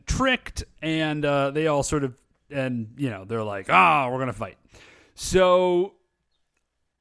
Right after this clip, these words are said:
Omukade does Centipede Missile, which is just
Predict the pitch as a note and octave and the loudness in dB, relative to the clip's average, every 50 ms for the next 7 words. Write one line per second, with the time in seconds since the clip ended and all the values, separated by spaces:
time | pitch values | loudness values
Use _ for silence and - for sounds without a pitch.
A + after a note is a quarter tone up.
0 | _ _ _ _ _ _ _ _ - F3 G#3 A#3 C4 B3+ - - G#3+ G#3 G#3 G3+ | _ _ _ _ _ _ _ _ -4 -4 -2 -2 -2 -2 -2 -2 -2 0 0 0
1 | G3 F#3+ D3+ E3 D#3+ D3+ D3+ D3+ D3+ D3+ C#3+ B2+ - - - - F3 F#3 G3+ F3 | 0 0 2 2 2 2 2 2 0 -2 -4 -6 -10 -8 -2 -2 0 0 0 -4
2 | G3+ A3 A3+ F#3 F3 E3+ D#3 C3+ - C#3 C3 C#3+ E3 - _ _ _ _ - C3 | -6 -6 -6 -6 -4 -4 -4 -2 0 0 0 0 -2 -4 _ _ _ _ -4 -4
3 | C3+ - C#3 C3 A#2 G#2+ - - C3 B2+ B2 - - - | -2 -2 -2 -4 -4 -6 -4 -2 0 0 0 -2 -6 -14